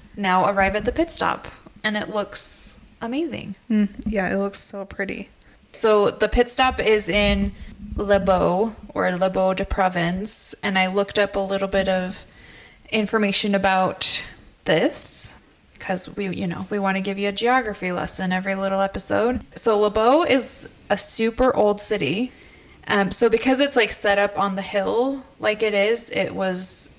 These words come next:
Speaker 1: a good place. It, it says it has good defensive capabilities.
Speaker 2: Mm-hmm.
Speaker 1: So, like, all these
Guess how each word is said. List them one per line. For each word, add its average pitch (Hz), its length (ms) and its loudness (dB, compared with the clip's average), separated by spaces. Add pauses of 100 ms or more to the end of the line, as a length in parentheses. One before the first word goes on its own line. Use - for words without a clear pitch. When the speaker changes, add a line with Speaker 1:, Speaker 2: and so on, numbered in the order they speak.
(220)
Speaker 1:
a - 160 -2
good 196 260 0
place. - 520 0 (520)
It, - 260 -2
it 175 200 0
says 202 240 2
it 196 60 0
has 196 280 0
good 226 240 2
defensive 196 640 -2
capabilities. 135 920 -2
Speaker 2:
Mm-hmm. 220 180 2
Speaker 1:
So, 202 420 4 (580)
like, 190 260 0
all 202 120 2
these 202 200 0